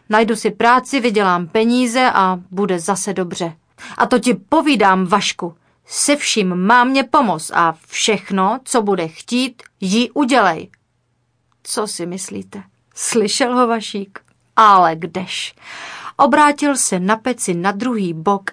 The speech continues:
a spal dál. Když se probudil, dostal ukrutánský hlad. "Mámo,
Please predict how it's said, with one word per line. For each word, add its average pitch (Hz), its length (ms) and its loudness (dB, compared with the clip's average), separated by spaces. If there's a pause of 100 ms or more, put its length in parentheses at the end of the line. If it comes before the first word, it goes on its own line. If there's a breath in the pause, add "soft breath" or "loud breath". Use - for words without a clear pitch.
a 165 160 -12
spal 185 640 0 (120)
dál. 175 380 -6 (640 loud breath)
Když 220 220 -2
se 208 140 0
probudil, 208 680 -2 (240)
dostal - 580 -4 (380)
ukrutánský 214 1120 -4
hlad. 170 520 -12 (1300 soft breath)
"Mámo, 233 840 6